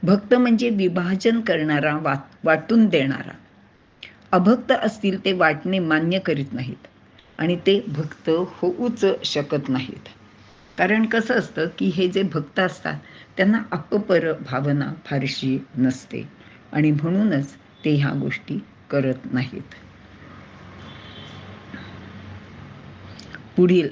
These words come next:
नाम आहे पुण्य. पुण्य स्वरूप, पवित्र आणि मंगल असा हा भगवंत आहे.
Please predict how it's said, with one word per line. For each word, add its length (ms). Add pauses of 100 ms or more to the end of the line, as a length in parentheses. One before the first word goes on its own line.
(140)
नाम 300
आहे 260 (1080)
पुण्य. 400 (2500)
पुण्य 360
स्वरूप, 460 (300)
पवित्र 480 (340)
आणि 220
मंगल 540 (120)
असा 220
हा 240 (140)
भगवंत 600 (260)
आहे. 280